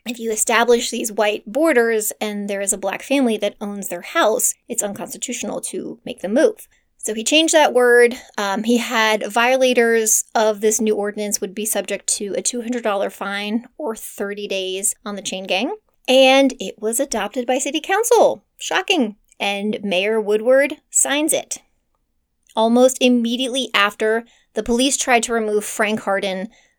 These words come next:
of eight Myrtle Street, which was at the corner of Linden, from his home. He's given ten days to vacate the property, but he refused and filed an injunction in Superior Court contesting the ordinance. A temporary restraining order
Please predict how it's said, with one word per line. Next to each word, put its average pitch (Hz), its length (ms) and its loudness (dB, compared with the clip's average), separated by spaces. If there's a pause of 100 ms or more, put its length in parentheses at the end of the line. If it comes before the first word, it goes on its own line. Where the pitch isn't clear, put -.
of 190 200 -2
eight 208 180 -2
Myrtle 196 240 -4
Street, - 540 -8
which 208 180 -12
was 185 140 -10
at 185 100 -10
the 185 60 -10
corner 190 280 -8
of 196 120 -10
Linden, 185 480 -6 (260)
from - 240 -6
his 185 140 -2
home. - 260 -12 (540)
He's 220 200 -6
given 220 280 0
ten 240 260 0
days 240 280 6
to 233 80 0
vacate 214 320 0
the 214 40 -8
property, 208 580 -4 (220)
but - 80 -10
he - 140 -12
refused 226 720 0 (260)
and 214 160 -4
filed 220 260 4
an 240 120 4
injunction 190 580 -2
in 202 140 -8
Superior 202 540 -4
Court 190 380 -4 (120)
contesting 190 640 -6
the - 100 -2
ordinance. - 580 -8 (1120)
A - 60 -6
temporary 277 460 6
restraining 233 440 4
order 220 400 2